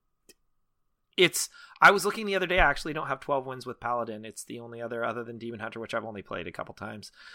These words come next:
Um, it's the only one I don't have. I think I've topped out at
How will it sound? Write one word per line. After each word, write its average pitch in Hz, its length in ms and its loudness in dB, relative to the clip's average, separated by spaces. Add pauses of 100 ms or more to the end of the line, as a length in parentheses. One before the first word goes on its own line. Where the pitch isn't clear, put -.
(160)
Um, 120 400 4 (420)
it's 131 160 -4
the 131 120 0
only 120 160 -2
one 117 160 2
I 113 100 2
don't 117 220 -2
have. 113 320 0
I - 200 -4
think 123 220 -6 (140)
I've - 180 -4
topped 117 280 -2
out 120 140 -2
at 117 160 -6